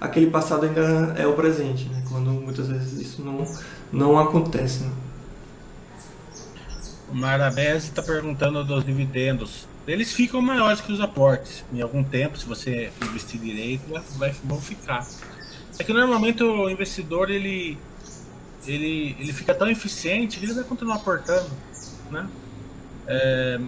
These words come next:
Speaker 2: uma parte do seu, do seu salário ou do seu retirada, mas se caso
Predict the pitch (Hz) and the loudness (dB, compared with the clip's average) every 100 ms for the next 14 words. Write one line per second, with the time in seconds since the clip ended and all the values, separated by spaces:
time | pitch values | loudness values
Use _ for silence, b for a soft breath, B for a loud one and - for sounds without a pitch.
0 | - - - - 131 131 139 143 135 127 | -8 -14 -16 -4 -2 2 2 2 0 -6
1 | - 127 123 - 127 - 117 113 127 143 | -4 -4 -4 -6 -8 -4 -4 -4 -2 -2
2 | 131 113 113 113 - 113 113 117 110 113 | -2 -6 -8 -10 -8 -6 -6 -8 -6 -2
3 | 131 143 110 104 123 120 - 131 131 131 | -2 -2 -4 -2 -4 -2 -4 0 2 2
4 | 120 | 0